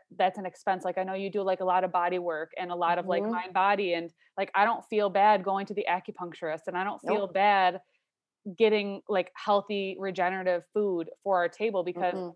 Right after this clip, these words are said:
Speaker 1: like, I don't even see that as an expense, to be
Speaker 2: It's
Speaker 1: honest with you.
Speaker 2: not.
Speaker 1: That is
Speaker 2: It's
Speaker 1: a
Speaker 2: an investment.
Speaker 1: necessity. Yeah,
Speaker 2: Mm-hmm. Yep.
Speaker 1: totally. And,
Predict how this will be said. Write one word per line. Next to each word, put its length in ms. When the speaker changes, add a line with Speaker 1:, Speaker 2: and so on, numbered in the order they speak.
Speaker 1:
like, 160
I 40
don't 120
even 180
see 140
that 140
as 120
an 100
expense, 560
to 60
be 80
Speaker 2:
It's 80
Speaker 1:
honest 140
with 80
you. 60
Speaker 2:
not. 100
Speaker 1:
That 140
is 120
Speaker 2:
It's 60
Speaker 1:
a 120
Speaker 2:
an 100
investment. 340
Speaker 1:
necessity. 360
Yeah, 180
Speaker 2:
Mm-hmm. 560
Yep. 100
Speaker 1:
totally. 220
And, 260